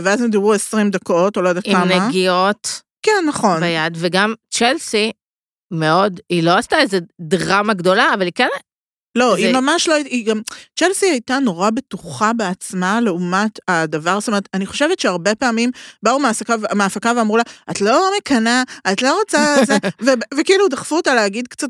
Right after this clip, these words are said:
Speaker 1: דברים בטסטות, אבל בפועל, הרי לא, ראינו את זה, וגם אחרי זה כשראינו את השיחה שלהן שלא ראינו קודם,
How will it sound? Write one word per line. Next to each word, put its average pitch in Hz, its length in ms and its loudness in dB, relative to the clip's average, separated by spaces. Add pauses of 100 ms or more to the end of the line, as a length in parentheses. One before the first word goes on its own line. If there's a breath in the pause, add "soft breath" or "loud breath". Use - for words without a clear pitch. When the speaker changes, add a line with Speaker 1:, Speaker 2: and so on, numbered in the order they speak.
Speaker 1:
דברים 214 240 2
בטסטות, 254 680 0
אבל 196 220 0
בפועל, 262 500 0 (100)
הרי 202 220 2
לא, 214 220 2
ראינו 269 480 -4
את 214 80 0
זה, 202 140 -4
וגם 208 240 -2
אחרי 226 260 -2
זה 269 60 -10
כשראינו 202 380 -4
את - 80 -8
השיחה 208 420 -4
שלהן 208 420 0
שלא 196 280 -2
ראינו 202 300 -2
קודם, 226 520 0